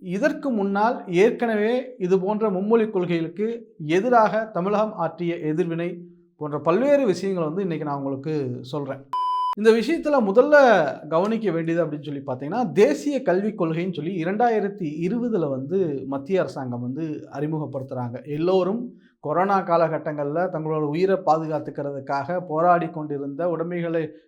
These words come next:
இழந்து, வேலை இல்லாம லட்சக்கணக்கான பேர் நடந்தே செத்து, நடந்தே வந்து வீட்டுக்கு போன கொடூரங்கள் நடந்து கொண்டிருந்த அந்த காலகட்டத்தில்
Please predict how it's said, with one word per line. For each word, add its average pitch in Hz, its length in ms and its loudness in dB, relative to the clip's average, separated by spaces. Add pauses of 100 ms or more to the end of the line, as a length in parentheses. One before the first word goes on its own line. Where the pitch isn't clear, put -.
(100)
இழந்து, 175 800 0 (160)
வேலை 185 360 0
இல்லாம 165 680 -4 (280)
லட்சக்கணக்கான 175 760 -4
பேர் 185 160 0
நடந்தே 160 500 -2
செத்து, 170 800 -4
நடந்தே 190 480 2
வந்து 190 440 -2
வீட்டுக்கு 175 340 -6
போன 156 580 -4
கொடூரங்கள் 165 460 -2
நடந்து 160 280 -6
கொண்டிருந்த 143 520 -8
அந்த 156 320 -6
காலகட்டத்தில் 151 920 -6